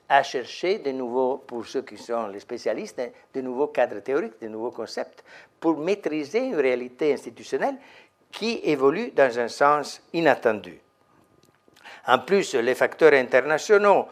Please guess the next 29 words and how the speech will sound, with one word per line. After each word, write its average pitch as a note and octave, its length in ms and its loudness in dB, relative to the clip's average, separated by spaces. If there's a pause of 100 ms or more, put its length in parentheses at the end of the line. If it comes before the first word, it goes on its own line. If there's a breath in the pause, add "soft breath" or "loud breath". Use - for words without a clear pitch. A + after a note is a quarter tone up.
(500 loud breath)
euh, A#2+ 1040 8 (480)
aggravent, C#3+ 800 12 (100)
euh, A2+ 420 2
la A2+ 120 4
crise A3 420 -2
à D3 80 6
partir C3 420 2
de A#2+ 120 -2
deux A#2+ 140 -2
mille B2 360 -4 (300 soft breath)
dix-sept, G#3 680 6 (480 soft breath)
et E3+ 280 6
c'est, D#3+ 220 0 (320)
il - 40 -8
ne D#3+ 40 -6
s'agit D#3 380 0
pas, D#3+ 340 8
comme B2 320 0 (120)
on D3+ 100 -2
le C3+ 140 0
pensait B2+ 320 -4
dans A#2+ 140 0
le A2 100 -2
vieux A#2 340 0 (480)
cadre A#2+ 480 6
conceptuel, G3 720 4 (260 soft breath)
de D3+ 100 0
crises E3+ 320 -6
passagères C#3+ 840 2